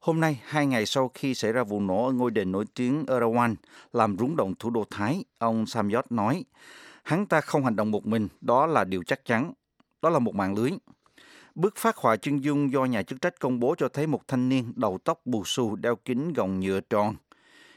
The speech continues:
Các giới chức nói anh ta có thể là người Thái hay người nước ngoài. Nhà chức trách đang trao giải thưởng hai mươi tám ngàn đô la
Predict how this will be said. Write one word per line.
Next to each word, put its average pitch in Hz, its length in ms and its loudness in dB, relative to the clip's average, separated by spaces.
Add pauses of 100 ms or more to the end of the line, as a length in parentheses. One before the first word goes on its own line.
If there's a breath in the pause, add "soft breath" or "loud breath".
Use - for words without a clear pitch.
(140)
Các 139 80 0
giới 143 180 0
chức 139 220 -4
nói 139 200 2
anh 135 140 -2
ta 120 120 0
có 143 240 -2
thể 110 180 2
là 120 140 0
người 95 280 -4
Thái 113 360 -2
hay 117 160 -2
người 95 180 -2
nước 113 180 -2
ngoài. 101 260 0 (680 loud breath)
Nhà 120 120 0
chức 135 220 -6
trách 180 200 2
đang 135 240 2
trao 131 160 2
giải 110 240 0
thưởng 101 280 -4
hai 110 260 0
mươi 104 260 -2 (120)
tám 131 260 0
ngàn 98 180 -2
đô 104 100 0
la 110 220 2